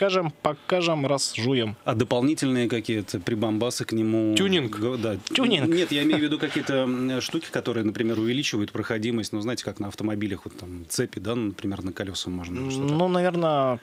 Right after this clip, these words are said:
Speaker 1: первое, что предлагаем людям,
Speaker 2: Да.
Speaker 1: всегда это расширители лыж. То есть расширители увеличивают
Speaker 3: А,
Speaker 1: пятно
Speaker 3: ну,
Speaker 1: контакта
Speaker 3: чтоб
Speaker 1: лыжи.
Speaker 3: не,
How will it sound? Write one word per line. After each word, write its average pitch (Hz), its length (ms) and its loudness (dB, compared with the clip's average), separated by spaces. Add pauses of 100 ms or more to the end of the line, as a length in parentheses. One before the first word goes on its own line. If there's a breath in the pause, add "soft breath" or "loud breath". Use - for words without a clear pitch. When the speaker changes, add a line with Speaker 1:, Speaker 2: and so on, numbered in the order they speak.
Speaker 1:
первое, 170 260 4
что - 140 0
предлагаем 135 480 2
людям, 165 260 0
Speaker 2:
Да. 123 40 -2
Speaker 1:
всегда 131 460 0
это 131 300 0
расширители 127 540 2
лыж. 120 420 2
То - 80 -2
есть 113 200 2
расширители 139 960 2
увеличивают 127 460 2
Speaker 3:
А, 117 40 6
Speaker 1:
пятно 107 180 4
Speaker 3:
ну, 101 60 0
Speaker 1:
контакта 143 280 2
Speaker 3:
чтоб 135 160 2
Speaker 1:
лыжи. 226 260 2
Speaker 3:
не, 127 220 2